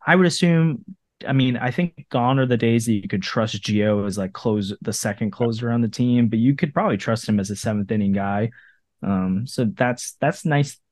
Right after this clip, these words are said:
Three guys right there. You probably have an internal guy step up, maybe bring in one or two outside guys. I think the, the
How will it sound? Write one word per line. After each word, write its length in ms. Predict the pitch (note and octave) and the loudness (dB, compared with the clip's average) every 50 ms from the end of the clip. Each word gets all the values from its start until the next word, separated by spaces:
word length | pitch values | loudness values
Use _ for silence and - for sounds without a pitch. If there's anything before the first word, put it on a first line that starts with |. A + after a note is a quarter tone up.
| _ _ - | _ _ -8
Three 320 | - A2+ A2+ A#2 B2 B2 B2 | -6 -2 0 0 2 2 2
guys 340 | B2+ A#2 A2 A2+ A#2+ G#2+ | 2 2 4 2 2 2
right 200 | A#2 A2+ G#2+ G2+ | 2 0 0 0
there. 240 | - G#2 G2+ G2+ G#2+ | -2 -2 0 2 2
You 100 | A2+ A#2 | 2 0
probably 240 | A#2+ - A#2 A2+ A2+ | 0 2 2 2 2
have 120 | A2+ G#2+ | 2 2
an 60 | A2 G#2+ | 2 2
internal 480 | G#2+ G#2 G2 - - - G#2+ G#2+ G#2+ | 2 0 -2 -4 -6 -4 -2 -2 -2
guy 180 | G2 G#2 G2+ G2+ | -2 -2 -4 -4
step 340 | G2+ - - G2+ F#2+ - G#2+ | -4 -4 -4 -4 -2 -2 -2
up, 180 | G#2 G2+ - - - | -2 -2 -4 -8 -6
maybe 240 | G#2+ G2+ G2+ A2 G#2 | -4 -4 0 0 -2
bring 220 | F#2+ G#2 G#2 G#2 | 0 0 0 0
in 140 | G2+ G2+ G2 | 2 0 0
one 120 | G2 G2 | 0 -2
or 60 | G2 | -4
two 160 | G2 - G2+ F#2+ | -4 -4 -6 -6
outside 400 | F2+ E2 E2+ - - G2 F2+ - | -6 -8 -10 -8 -8 -8 -6 -6
guys. 340 | F2+ E2+ F2+ F2+ F2+ - _ - - - - - - _ _ _ - - | -8 -6 -6 -8 -10 -12 _ -20 -20 -20 -20 -20 -20 _ _ _ -14 -6
I 120 | - A2 | -2 2
think 180 | B2+ C#3+ C#3 - | 2 2 2 2
the, 160 | B2 A2 - _ _ - | -2 -4 -4 _ _ -8
the 240 | A#2 A2 G#2+ G2+ | -6 -6 -6 -6